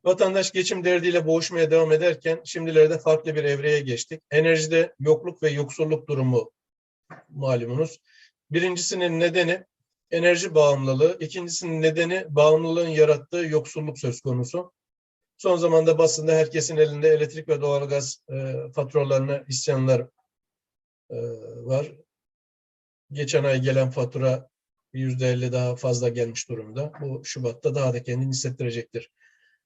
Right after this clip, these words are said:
Yine İran gazının kesmesi bizi bu kadar sıkıntıya sokmuşken acaba bu İran'ın kestiği gaz Türkmenistan'dan alıp bize ucuza pazarladığı gaz mı sorusunu da kamuoyuna sormakta fayda var.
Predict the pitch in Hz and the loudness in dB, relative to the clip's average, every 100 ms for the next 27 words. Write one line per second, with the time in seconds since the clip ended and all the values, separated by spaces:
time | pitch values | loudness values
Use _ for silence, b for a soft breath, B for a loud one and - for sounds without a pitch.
0 | _ _ 170 190 202 - 156 165 190 190 | _ _ -6 -2 -2 -4 -6 0 2 2
1 | 190 - 175 170 170 175 175 _ _ _ | 0 -8 2 2 2 -2 -4 _ _ _
2 | 170 156 170 165 - 170 170 _ _ _ | 0 0 2 0 0 -2 -4 _ _ _
3 | _ _ - 160 156 156 160 160 156 160 | _ _ -10 -4 -4 0 4 4 4 -4
4 | 147 165 156 156 160 165 - 143 143 156 | -2 0 2 0 -2 -10 -4 -6 2 2
5 | 170 170 160 156 170 165 160 156 151 - | 4 2 2 0 2 2 0 -2 -4 -2
6 | 160 151 151 156 - 160 - 165 151 170 | -2 4 4 4 -4 -8 -2 0 2 4
7 | 160 160 151 160 156 147 156 151 143 147 | 4 6 4 0 -4 -4 0 0 -2 -4
8 | 160 - 135 151 143 147 143 143 135 151 | -4 -2 0 0 2 -2 -2 0 2 2
9 | 131 127 - 143 135 156 127 139 151 _ | 2 -6 -6 -8 -6 -4 0 0 -2 _
10 | _ _ _ _ _ 165 151 131 131 156 | _ _ _ _ _ 0 2 2 4 4
11 | 156 _ _ _ _ _ _ _ _ _ | 2 _ _ _ _ _ _ _ _ _
12 | _ - 151 139 131 165 - 135 131 117 | _ 2 2 2 -2 -2 0 0 2 0
13 | 107 - | -2 -12